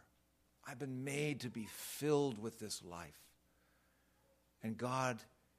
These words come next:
seeks me. God has caused me to be here today to, to hear about this exalted Jesus.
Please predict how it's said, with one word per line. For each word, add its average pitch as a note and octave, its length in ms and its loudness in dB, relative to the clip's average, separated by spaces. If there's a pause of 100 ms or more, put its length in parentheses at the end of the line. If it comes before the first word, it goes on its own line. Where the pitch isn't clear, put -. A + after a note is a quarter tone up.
(200)
seeks - 580 0
me. F#2 280 -8 (720)
God B2 140 2
has B2 100 0
caused C#3 340 0
me C#3 80 -4
to C3 140 -4 (200)
be D3 140 0
here C#3+ 220 0
today C#3 420 2
to, A2+ 160 -2
to - 180 -10
hear D#3 400 -2
about A2+ 260 -2
this G#2+ 140 -6
exalted A2+ 480 -2
Jesus. A2 520 -12